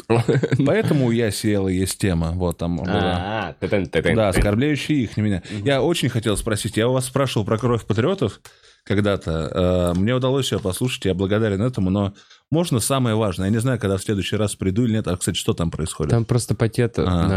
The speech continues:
Speaker 1: на продувающем окне чуть-чуть.
Speaker 2: Пожалуйста, о двух вещах я вас прошу. Первое — это если у вас есть книги «Город башмачков», э, я куплю все, все четыре.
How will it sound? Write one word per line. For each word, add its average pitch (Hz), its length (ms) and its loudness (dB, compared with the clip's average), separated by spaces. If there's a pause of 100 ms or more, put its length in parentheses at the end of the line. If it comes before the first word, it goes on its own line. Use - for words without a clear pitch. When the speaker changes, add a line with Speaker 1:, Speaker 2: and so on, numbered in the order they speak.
(160)
Speaker 1:
на 78 240 -6
продувающем 85 640 0
окне 71 260 -2
чуть-чуть. - 400 -16 (460)
Speaker 2:
Пожалуйста, 117 480 2
о 101 60 4
двух 120 260 0
вещах 117 340 0
я 104 60 0
вас 98 160 0
прошу. 92 420 -4 (300)
Первое — 131 420 0
это 98 460 0 (420)
если 127 280 0
у 117 60 2
вас 123 200 -2
есть 131 220 -2
книги 120 320 0
«Город 107 320 0
башмачков», 98 640 -2 (540)
э, 95 240 0
я 104 160 0
куплю 113 340 0
все, 87 320 -2
все 117 220 -2
четыре. 85 480 -2